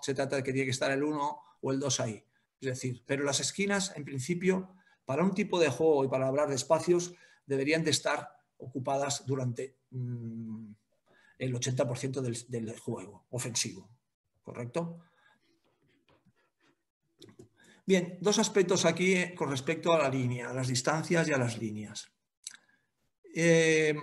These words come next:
y empezaremos al revés, por la <laughs> derecha. No, el, sobre todo en categorías de formación, pero ahora también en categorías profesionales a, a la que te descuidas, eh,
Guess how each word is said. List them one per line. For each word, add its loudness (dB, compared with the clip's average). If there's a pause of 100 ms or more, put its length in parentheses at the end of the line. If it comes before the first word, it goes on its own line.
(1500)
y -6
empezaremos 2
al 0
revés, 0
por -6
la -2
<laughs> -8
derecha. -4 (600)
No, 4
el, 0
sobre 6
todo 6
en 8
categorías 6
de 4
formación, 4 (280)
pero 6
ahora 8
también 4
en 2
categorías 4
profesionales -2 (400)
a, -12 (180)
a -4
la 0
que 0
te 0
descuidas, 2 (200)
eh, -4